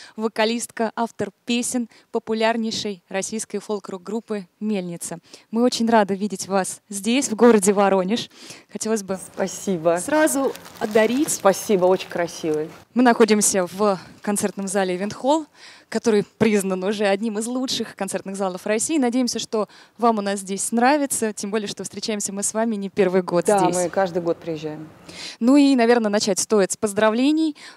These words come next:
Speaker 1: потому что сегодня в Воронеже «Мельница» отмечает свое двадцатилетие, специальной программой «Два ноль».
Speaker 2: Да, программа «Мельница два ноль», а, которой мы посвятили и выпуск соответствующего юбилейного релиза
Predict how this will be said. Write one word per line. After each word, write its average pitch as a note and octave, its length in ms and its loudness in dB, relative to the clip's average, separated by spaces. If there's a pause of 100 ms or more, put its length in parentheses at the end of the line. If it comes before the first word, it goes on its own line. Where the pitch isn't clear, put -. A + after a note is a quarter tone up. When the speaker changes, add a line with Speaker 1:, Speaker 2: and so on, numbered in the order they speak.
(160)
Speaker 1:
потому G#3 280 -2
что - 220 -6
сегодня A3+ 580 2
в A#3+ 120 -6
Воронеже G3 600 2
«Мельница» B3 600 0
отмечает F#3+ 520 -4
свое F3 260 0
двадцатилетие, F3 1080 -8
специальной A#3+ 540 0
программой G#3 580 0 (160)
«Два F#3+ 260 2
ноль». E3 220 2 (180)
Speaker 2:
Да, F3 280 4 (240)
программа F#3+ 400 0
«Мельница F#3+ 400 -2
два F#3 220 2
ноль», D4+ 340 4 (480)
а, F#3 320 4
которой G3 300 2
мы F#3 120 0
посвятили F#3+ 540 -2
и F3 80 4
выпуск F#3 300 -2
соответствующего F3+ 680 -2
юбилейного E3+ 580 0
релиза C4+ 800 4